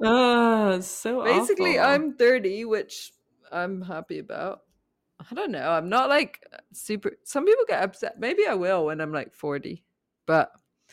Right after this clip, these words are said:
Speaker 2: um, yeah, I'm happy about that. But, like, apparently there's some discrimination coming along.
Speaker 1: Ageism. Your hair looks
Speaker 2: Ageism.
Speaker 1: very nice.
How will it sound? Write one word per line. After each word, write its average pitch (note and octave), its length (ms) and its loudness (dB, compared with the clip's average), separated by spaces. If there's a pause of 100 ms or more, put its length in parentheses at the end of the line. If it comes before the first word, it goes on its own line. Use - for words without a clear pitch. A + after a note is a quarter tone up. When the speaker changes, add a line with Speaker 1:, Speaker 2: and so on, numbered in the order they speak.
(600)
Speaker 2:
um, D#3+ 880 -4 (1800)
yeah, F3+ 320 -2 (220)
I'm G3 100 -8
happy G3+ 240 -4
about D3 280 -4
that. D3+ 260 -2
But, D#3+ 160 -6
like, D#3 220 -6
apparently E3+ 680 -10 (340)
there's C#3 240 -8
some D3 260 -10
discrimination G#3+ 1120 2
coming G#3+ 420 -2
along. G#3+ 400 -2 (480)
Speaker 1:
Ageism. F#3+ 960 4 (400)
Your B3 160 2
hair D#4+ 280 4
looks F#3+ 160 2
Speaker 2:
Ageism. A3+ 280 -6
Speaker 1:
very G#3 260 0
nice. F3 480 -6